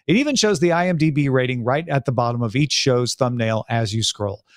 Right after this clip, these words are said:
I also use the watch list feature to keep track of all the shows and movies that I want to get to eventually. This is easier to me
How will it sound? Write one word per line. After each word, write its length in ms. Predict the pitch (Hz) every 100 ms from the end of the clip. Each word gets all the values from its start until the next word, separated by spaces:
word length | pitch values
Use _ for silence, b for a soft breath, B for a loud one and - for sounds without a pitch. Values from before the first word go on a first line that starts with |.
| B B
I 80 | 156
also 220 | 180 185
use 180 | 170 151
the 100 | 139
watch 320 | 123 143 -
list 220 | 151 -
feature 240 | 151 139 143
to 60 |
keep 200 | 117 123
track 400 | - 156 151 190
of 160 | 180 160
all 140 | 165 175
the 80 |
shows 260 | - 185 160
and 80 | 170
movies 260 | 175 180
that 140 | 165 170
I 60 |
want 200 | 170 170 160
to 60 |
get 240 | 139 170 -
to 180 | 185
eventually. 500 | 151 165 208 214 214 - B B
This 160 | 135 -
is 140 | 113
easier 420 | 180 214 180 180 160
to 140 | -
me 340 | 139 131 131